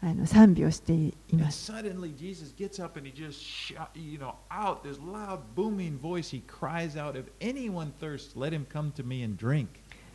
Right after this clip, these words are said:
Speaker 1: その中でイエスが立ち上がって、もう本当に大きな声でですね、「誰でも乾いているなら、私のもとに来て飲みなさい」と言われます。
Speaker 2: And I can imagine it got quiet pretty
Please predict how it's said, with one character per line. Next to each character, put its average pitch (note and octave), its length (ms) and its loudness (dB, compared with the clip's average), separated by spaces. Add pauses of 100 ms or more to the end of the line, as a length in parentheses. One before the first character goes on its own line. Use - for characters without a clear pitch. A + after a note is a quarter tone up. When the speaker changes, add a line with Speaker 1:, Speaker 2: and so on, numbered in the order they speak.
Speaker 1:
そ A#3 140 8
の A3+ 120 12
中 A#3 220 10
で A#3+ 380 8
イ G3+ 120 8
エ A3 40 10
ス G3+ 160 4
が F#3 60 4
立 F#3+ 300 4
ち G3+ 60 6
上 G3 100 6
が G3+ 100 4
っ G#3 40 4
て、 - 240 -2
も G3+ 140 0
う - 60 -2
本 - 240 -2
当 - 120 0
に B3+ 120 4
大 C4 240 12
き A3+ 160 4
な E3+ 120 6
声 G3+ 240 6
で C#3+ 120 -2
で D3 100 0
す - 140 0
ね、 F#3+ 160 6 (340)
「誰 D#3 260 4
で B3+ 120 10
も C#4 120 10
乾 C4 340 10
い C#4 40 4
て A#3+ 100 8
い A#3+ 40 10
る A3+ 100 10
な G#3 100 8
ら、 F#3+ 100 6
私 G#3 300 4
の B3 80 6
も B3 120 4
と - 100 4
に B3 100 2
来 - 100 -4
て A#3 100 6
飲 A#3 160 4
み - 100 2
な B3 120 0
さ C4+ 200 2
い」 C4+ 80 -2
と F3+ 340 4
言 E3+ 120 2
わ - 80 4
れ - 100 0
ま - 140 -2
す。 - 200 -12
Speaker 2:
And C#3 220 -4 (140)
I C#3+ 120 -2
can E3 140 -4
imagine C3 380 -2
it - 120 -6
got A#2 100 -4 (360)
quiet A#2 300 0 (960)
pretty A2 140 -6